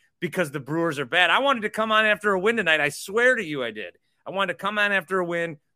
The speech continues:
and, and do the same setup. This was the plan all along for me and Tim tonight. I wanted to do, I gotta go back to the basement 'cause too many people think this is my house, even though it's bright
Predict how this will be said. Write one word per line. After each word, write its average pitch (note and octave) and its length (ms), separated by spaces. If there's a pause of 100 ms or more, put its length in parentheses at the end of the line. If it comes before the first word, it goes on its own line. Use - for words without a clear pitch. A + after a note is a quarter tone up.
(120)
and, D#3 380
and D3 180
do G3 220
the E3 100
same G3+ 360
setup. F3 320
This F3+ 180
was F#3+ 100
the F3+ 80
plan F3 320
all E3+ 180
along F3+ 260
for F3 100
me D#3 140
and B2+ 120
Tim C3 200
tonight. A2+ 360 (420)
I D3 80
wanted F3+ 260
to D#3+ 80
do, C#3+ 240
I D#3 80
gotta D#3 160
go B2 80
back A#2 200
to A2 60
the G#2 100
basement G2+ 400
'cause G2 120
too C3 120
many A2+ 140
people G2+ 240
think G2+ 200
this G2 120
is G2 80
my G2 140
house, G#2+ 320
even G#2+ 180
though G#2+ 200 (340)
it's C3 180 (100)
bright C3+ 420